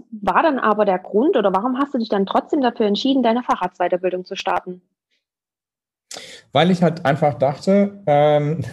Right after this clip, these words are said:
Speaker 2: <laughs> da war ich schon, also waren meine Emotionen eigentlich schon ziemlich weit raus aus der klinischen Medizin, aber ich dachte mir,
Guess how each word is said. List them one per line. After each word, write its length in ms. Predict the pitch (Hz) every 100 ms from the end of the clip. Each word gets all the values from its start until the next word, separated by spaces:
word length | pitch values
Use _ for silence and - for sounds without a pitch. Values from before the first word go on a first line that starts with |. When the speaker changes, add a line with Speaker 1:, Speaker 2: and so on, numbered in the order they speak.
| - 110 -
Speaker 2:
<laughs> 360 | - - -
da 140 | 120 120
war 120 | 147
ich 80 | 160
schon, 220 | 160 139
also 140 | 123
waren 140 | 120 139
meine 200 | 131 135
Emotionen 500 | 123 120 127 139 151
eigentlich 300 | 120 123 120
schon 140 | 117
ziemlich 260 | 117 143 -
weit 220 | 120 98
raus 200 | 101 131
aus 120 | -
der 220 | - 123 120
klinischen 420 | 139 135 - 120
Medizin, 420 | 117 110 - 147
aber 160 | 120 117
ich 80 |
dachte 260 | 117 123 131
mir, 260 | 127 120